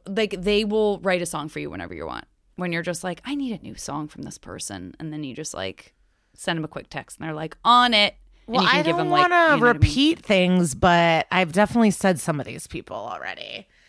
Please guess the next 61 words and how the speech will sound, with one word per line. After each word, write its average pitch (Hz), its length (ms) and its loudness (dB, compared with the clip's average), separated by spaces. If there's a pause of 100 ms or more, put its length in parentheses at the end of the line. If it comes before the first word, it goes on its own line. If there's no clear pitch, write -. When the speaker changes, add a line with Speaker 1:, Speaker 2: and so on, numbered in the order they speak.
(300)
Speaker 2:
But 170 100 -8
I - 40 -2
Speaker 1:
But 220 120 0
that 240 60 2
Speaker 2:
won't 269 120 0
Speaker 1:
just, 285 180 -2
Speaker 2:
repeat 247 160 0
Speaker 1:
well, 156 140 -2
Speaker 2:
it. 220 40 -2 (140)
Speaker 1:
we're - 40 -2
gonna 277 280 -2
up 240 260 0
your 226 140 -2
ch-, - 180 -10
well, 220 300 0 (180)
you 247 140 -4
can 392 200 2
if 330 120 -6
you 339 80 0
want. 277 100 2
I 190 40 -2
mean, 202 120 0
it's, 202 220 -6
it's, - 300 -8 (280)
y-, 185 240 -16 (540)
it's 208 100 -6
gonna 240 180 2
up 233 140 2
your 214 120 -2
chances 233 420 -2
of 170 100 -4
having 185 300 0
them 165 260 -4
in 180 140 -6
your 160 120 -4
world 165 300 -2
in 147 100 -8
some 151 220 -6
way, 151 380 -6
and 156 120 -4
I'm 175 120 0
not 151 160 -6
gonna 123 320 -10 (100)
fault 156 220 -2
you 139 80 -8
for 78 100 -16
that. 82 320 -8
Speaker 2:
Fine, 302 360 0
yeah. 269 180 2
I - 20 4
want 196 220 0
Taylor 208 240 0
Swift - 240 -6
to 202 80 -2
write 196 100 2
a 190 40 -4
song 240 200 -2
about 156 200 -2
me. 190 340 -8 (500)
Speaker 1:
Great. - 220 -10 (340)
Speaker 2:
Um, 196 460 -2